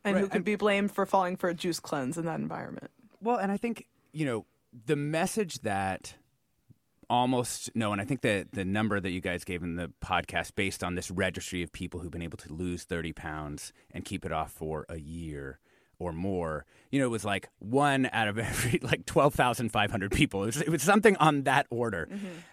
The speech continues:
Speaker 2: Um, when I, when you think about those odds, you figure, like, the message is starting to get through for people that, wait, dieting doesn't work. But instead of not dieting, sort of something else is happening, right? Like, diets are being rebranded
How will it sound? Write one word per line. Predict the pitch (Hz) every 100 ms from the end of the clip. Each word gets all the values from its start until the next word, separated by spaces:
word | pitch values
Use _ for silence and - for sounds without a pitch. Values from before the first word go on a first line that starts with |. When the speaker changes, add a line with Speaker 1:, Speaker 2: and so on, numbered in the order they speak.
| -
Speaker 2:
Um, | 123 113 104 - - _ _ _
when | 143 170
I, | 156
when | 147 156
you | 156
think | 233 226
about | 180 147 120
those | 131 117 -
odds, | 110 104 90 85 - - - _ _ -
you | 131
figure, | 202 196
like, | 143 117 - - _ _ _ _ _ _ - -
the | 160
message | 156 180 208 233 190
is | -
starting | 156 143
to | 127
get | 110 104
through | 107
for | 98
people | 98 87
that, | 90 -
wait, | 131 -
dieting | 127 147 139
doesn't | 127 113 90
work. | 85 78 - _ _ _ - _
But | 165
instead | 170 - 214
of | 220
not | 165 156 120
dieting, | 147 147 131 113 107 107 _ _
sort | 185
of | 160
something | - 226 214 160
else | 151 180 -
is | 131
happening, | - 98 80 80
right? | 90 110
Like, | 113 101
diets | 131 165 185 - -
are | - 131
being | 110 127 123 117 110 _ -
rebranded | 104 135 156 117 123 127 147 147 107 90 92